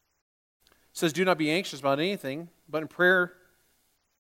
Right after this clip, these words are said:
but in everything, by prayer and petition, with thanksgiving, present your requests to God, and the peace of God, which transcends all understanding, will guard your hearts and your minds in Christ Jesus." Finally, brothers, whatever is true, whatever is noble, whatever is right,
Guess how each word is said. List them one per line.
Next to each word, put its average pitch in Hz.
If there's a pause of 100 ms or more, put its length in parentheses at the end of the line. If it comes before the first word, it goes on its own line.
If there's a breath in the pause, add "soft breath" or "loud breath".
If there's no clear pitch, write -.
(280)
but 156
in 156
everything, 151
by 143
prayer 185
and 165
petition, 156
with 135
thanksgiving, 175
present 143
your 165
requests 151
to 139
God, 160 (800)
and 160
the 156
peace 226
of 170
God, 147
which 160
transcends 170
all 196
understanding, 156
will 156
guard 185
your 160
hearts 147
and 190
your 214
minds 143
in 147
Christ 160
Jesus." 170 (1700 soft breath)
Finally, 202
brothers, 143
whatever 165
is 147
true, 220
whatever 160
is 143
noble, 196
whatever 151
is 127
right, 185